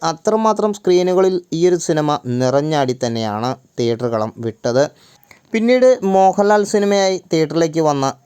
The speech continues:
ഏറ്റവും പുതിയ സിനിമയാണ് തുടരും. മോഹൻലാൽ ശോഭന കൂട്ടുകെട്ടിൽ കുറേ വർഷങ്ങൾക്ക് ശേഷം തിയേറ്ററുകളിൽ വരുന്ന ഒരു സിനിമ കൂടിയാണ് തുടരും. തരുൺ മൂർത്തിയാണ് സിനിമ സംവിധാനം ചെയ്തിരുന്നത്.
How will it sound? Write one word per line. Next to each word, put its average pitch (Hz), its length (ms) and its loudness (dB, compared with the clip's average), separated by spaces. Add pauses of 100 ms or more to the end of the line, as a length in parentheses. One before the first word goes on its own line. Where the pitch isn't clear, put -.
ഏറ്റവും 143 340 -2
പുതിയ 131 160 0 (140)
സിനിമയാണ് 117 520 -4 (220)
തുടരും. 123 380 0 (1700)
മോഹൻലാൽ 220 460 2 (180)
ശോഭന 196 360 2 (120)
കൂട്ടുകെട്ടിൽ 196 480 2 (280)
കുറേ 160 200 4 (140)
വർഷങ്ങൾക്ക് 165 580 -2
ശേഷം 139 300 -2 (160)
തിയേറ്ററുകളിൽ 139 560 0
വരുന്ന 127 260 0 (180)
ഒരു 127 220 -2
സിനിമ 123 280 0 (100)
കൂടിയാണ് 110 400 -2 (300)
തുടരും. 113 300 -2 (400)
തരുൺ 233 380 2
മൂർത്തിയാണ് 233 420 2 (220)
സിനിമ 170 360 2 (220)
സംവിധാനം 156 640 0
ചെയ്തിരുന്നത്. 123 560 0